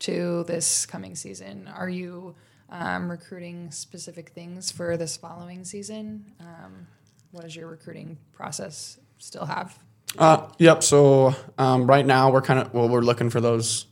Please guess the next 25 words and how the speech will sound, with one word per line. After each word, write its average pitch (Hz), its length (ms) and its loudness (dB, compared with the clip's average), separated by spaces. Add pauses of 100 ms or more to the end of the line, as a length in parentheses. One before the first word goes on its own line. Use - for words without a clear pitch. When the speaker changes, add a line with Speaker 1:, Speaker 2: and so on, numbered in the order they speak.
(160)
Speaker 2:
smaller 120 380 2
girls. 110 340 2
So, - 200 -2
Speaker 1:
Okay. 117 120 4
Speaker 2:
you 113 40 4
know, 113 100 2
we 117 120 2
have, 120 120 -2 (160)
we 135 80 2
have 120 100 0
two 131 160 2
one 123 120 2
oh 120 40 4
nine 120 220 0
pounders. 123 540 0 (340)
So - 180 0
looking 123 260 4
for, 127 100 2
like, 123 180 6
one 123 160 2
oh 120 60 4
one, 123 240 2
one 120 140 0
oh 117 60 0
nine, 113 380 0